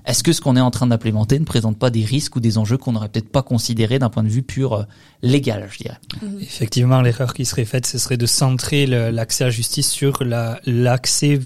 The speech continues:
Speaker 3: par rapport au justiciable. Et je pense que c'est très important justement de regarder tous les outils qui sont mis à disposition des cabinets d'avocats, mais aussi au niveau des juges,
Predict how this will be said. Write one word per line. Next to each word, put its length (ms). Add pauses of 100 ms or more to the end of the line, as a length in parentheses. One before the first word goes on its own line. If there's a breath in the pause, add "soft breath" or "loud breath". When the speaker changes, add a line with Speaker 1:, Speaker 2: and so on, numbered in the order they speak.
(120)
Speaker 3:
par 140
rapport 260
au 80
justiciable. 720 (500 loud breath)
Et 60
je 100
pense 220
que 100
c'est 160
très 220
important 480
justement 420
de 100
regarder 400
tous 160
les 240
outils 240
qui 140
sont 160
mis 140
à 80
disposition 640
des 100
cabinets 320
d'avocats, 600
mais 120
aussi 320
au 80
niveau 240
des 160
juges, 380